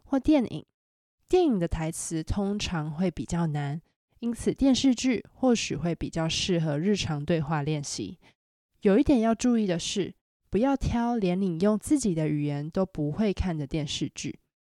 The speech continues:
这样子你不喜欢，习惯也就没办法建立。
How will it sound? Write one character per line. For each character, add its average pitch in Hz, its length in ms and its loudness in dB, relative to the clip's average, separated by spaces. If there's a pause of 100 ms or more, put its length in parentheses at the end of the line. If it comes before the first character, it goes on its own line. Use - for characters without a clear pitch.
(280)
这 - 160 -2
样 175 200 0
子 - 240 -8
你 151 120 -6
不 - 120 -2
喜 156 240 -2
欢， 202 380 -2 (260)
习 - 280 -4
惯 208 260 2 (120)
也 147 100 -6
就 180 160 0
没 151 160 -4
办 165 160 -2
法 - 120 -8
建 131 320 -8
立。 143 180 -12